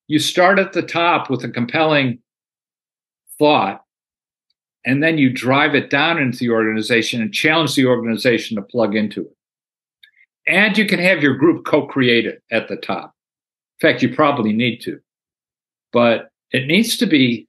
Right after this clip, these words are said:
sexy and exciting. I mean, I found if it's just, you know, if, if I was just dealing with my investors,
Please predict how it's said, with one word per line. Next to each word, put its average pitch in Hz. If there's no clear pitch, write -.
sexy 180
and 160
exciting. 196
I 117
mean, 113
I 135
found 98
if 123
it's -
just, 175
you 151
know, 131
if, 151
if 160
I 175
was 147
just 202
dealing 185
with 139
my 135
investors, 117